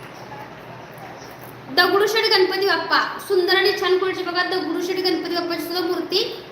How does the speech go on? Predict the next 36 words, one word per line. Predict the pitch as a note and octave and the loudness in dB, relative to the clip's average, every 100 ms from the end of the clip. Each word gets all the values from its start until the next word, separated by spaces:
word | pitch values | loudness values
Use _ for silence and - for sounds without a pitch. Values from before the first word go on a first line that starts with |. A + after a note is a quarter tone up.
| - | -8
आपल्याला | D4+ F#4 F#4 | 0 4 6
अव्हेलेबल | D#4 D#4 E4 F4 | 6 2 0 2
आहे. | D4+ D4+ B3+ | 4 4 0
ज्या | D#4 F4+ | 2 0
ताईंना | - F4+ F4+ F4+ | 2 0 2 0
बघा, | D#4 E4 E4+ - - - - | 2 2 2 -4 -12 -10 2
सुंदर | F#4 F#4 | 6 6
आणि | F#4+ G4+ G#4 | 6 4 4
छान | F#4 | 4
क्वालिटीची | F#4 F#4 G4 | 4 2 0
दगडूशेठ | F#4+ D#4+ F#4 F#4 G4+ | -2 0 0 0 0
गणपती | G4 E4+ E4 F4+ | 0 0 0 0
बाप्पांची | E4+ F4 F4 F#4 | 0 0 0 0
मूर्ती | F#4 F#4 F#4 | 2 2 2
हवी | F4+ E4 E4 | 0 2 2
आहे, | D4+ D4+ - - - - - | 2 2 0 -6 -12 -16 -2
त्या | F4+ G4 F#4+ | 4 4 4
ताईंनी | E4+ E4+ E4+ E4+ | 2 2 2 0
लवकरात | E4+ D#4 F4 F#4 | 0 0 0 0
लवकर | F4+ E4 E4+ E4 | 0 -2 -2 -2
दिलेल्या | - F4+ G4 G#4 | 0 4 6 6
नंबरवरती | E4 E4 E4 D#4 F#4+ | 4 2 0 -2 -2
WhatsApp | F4 D#4 E4 D4+ | -2 -2 -4 -4
मेसेज | D#4 D#4+ - | -4 -6 0
करा. | D4+ A#3+ - - - - - - - - - - - - - | 2 2 -2 -8 -14 -18 -20 -20 -20 -20 -20 -20 -20 -16 -4
सुंदर | F#4+ F4+ F4 F4+ - | 2 4 6 4 2
छान | F#4 | 0
क्वालिटीची | F4+ E4 F4+ | 0 -2 0
बघा, | F#4 F#4+ | 0 0
दगडूशेठ | F#4 - F#4 F4+ | 0 0 0 0
बाप्पांची | E4 E4+ D#4+ D#4+ | 0 0 0 0
मूर्ती. | F4 F4+ - E4 | 0 0 -2 -2
त्याच्यामध्ये | D#4+ F#4 F#4+ | -2 0 2
दोन | F#4+ F#4 F#4 | 2 2 2
साईज | F#4+ F#4+ | 2 2
आहेत, | F4 E4+ | 2 0